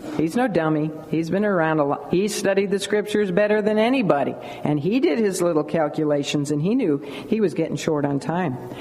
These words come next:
There was only about a hundred and thirty years to go, and the Messiah would be here. So he was, he wanted to wipe out the Jewish people so that the Messiah could not come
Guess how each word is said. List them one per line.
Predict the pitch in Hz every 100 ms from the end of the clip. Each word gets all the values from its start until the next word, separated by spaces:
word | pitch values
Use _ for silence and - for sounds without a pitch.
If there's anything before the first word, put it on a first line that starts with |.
| - -
There | 170
was | 165
only | 165 156 165 175 175
about | 156 165 156
a |
hundred | 165 175 165
and | 160
thirty | 170 175 170
years | 175 156 165 170 160
to | 160
go, | 170 240 180 131 - -
and | 156 143
the |
Messiah | 135 139 160 151 147
would | 143 139
be | 175 208
here. | 175 131 - - -
So | - - 208 160 135 - - -
he | - 240 269 254
was, | 185 160 139 151 147
he | 160 240
wanted | 226 165 151 -
to |
wipe | 135 147 170 175
out | 139 135
the | 151
Jewish | 135 143 143 -
people | 202 226 123
so | 175 165
that | 160 156
the |
Messiah | 165 165 160 202 240 311 302
could | - 285
not | 262 294 285
come | - 320 392 359 147 -